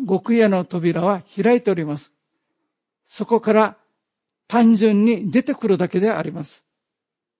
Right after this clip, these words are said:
私は捕らえ人に出よと言い、暗きにおる者に現れよと言う。イザヤ四十九の九。すべての囚人に向かってイエスは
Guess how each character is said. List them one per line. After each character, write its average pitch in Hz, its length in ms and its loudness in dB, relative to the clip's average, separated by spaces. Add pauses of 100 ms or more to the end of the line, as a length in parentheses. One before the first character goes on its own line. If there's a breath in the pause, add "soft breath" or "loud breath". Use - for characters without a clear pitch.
(640)
私 202 400 -2
は 190 260 0 (400)
捕 202 100 -6
ら 196 160 2
え 190 100 0
人 190 260 -4
に 196 300 -2
出 196 220 4
よ 214 160 6
と 185 140 -6
言 170 300 -4
い、 214 80 -16 (440)
暗 220 280 0
き 214 120 -2
に 196 140 2
お 185 140 0
る 190 120 -4
者 180 240 -2
に 196 200 -6 (140)
現 196 140 -4 (240)
れ 180 80 0
よ 180 140 -2
と 214 160 -4
言 147 200 -6
う。 - 60 -16 (240)
イ 180 100 -4
ザ 180 200 0
ヤ 170 80 2
四 180 340 0
十 160 240 -4
九 165 280 -8
の 180 220 -8 (360)
九。 156 180 -10 (1300)
す 220 200 -2
べ 214 140 6
て 208 100 0
の 190 180 0
囚 196 260 -2
人 185 200 0
に 180 80 0
向 180 160 -4
か 180 100 -6
っ 165 40 -6
て - 180 -8
イ 185 160 -6
エ 180 80 -4
ス 175 140 -12
は 180 200 -6